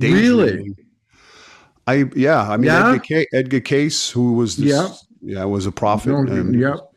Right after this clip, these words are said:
Speaker 2: and I, when he speaks about the Akashic records, I don't believe he said a specific prayer,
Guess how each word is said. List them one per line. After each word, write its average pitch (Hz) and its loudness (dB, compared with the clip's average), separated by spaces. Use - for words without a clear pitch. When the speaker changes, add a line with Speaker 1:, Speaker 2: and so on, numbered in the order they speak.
Speaker 2:
and 101 -2
I, 101 0
when 107 -2
he 110 0
speaks - -4
about 110 0
the 104 -4
Akashic 107 -4
records, 110 -4
I 120 0
don't 117 0
believe 120 0
he 143 -2
said 120 0
a 101 -2
specific - -4
prayer, 120 -2